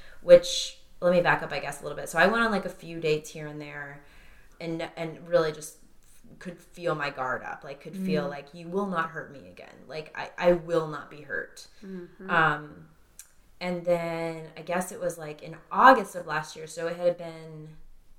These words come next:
Speaker 1: no, sorry, um, excuse me. It wa-, it was in July of last year. It had been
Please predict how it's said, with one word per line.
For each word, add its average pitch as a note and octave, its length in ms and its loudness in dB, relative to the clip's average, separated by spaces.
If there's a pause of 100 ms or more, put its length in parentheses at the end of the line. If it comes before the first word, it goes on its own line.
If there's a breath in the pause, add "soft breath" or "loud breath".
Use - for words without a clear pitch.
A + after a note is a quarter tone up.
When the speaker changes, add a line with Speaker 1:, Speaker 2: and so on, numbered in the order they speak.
(160)
Speaker 1:
no, F#3 160 6
sorry, C#3+ 260 -2
um, E3 60 -12
excuse D#3 280 -18
me. C#3+ 160 -18
It F3+ 80 -10
wa-, F3 60 2
it E3+ 140 -2
was E3 120 -10
in D#3 100 -10
July D#3 360 4
of D3+ 140 -2
last - 340 -10
year. F#2+ 300 -12
It F3 100 -10
had D#3+ 160 -12
been D3+ 480 -14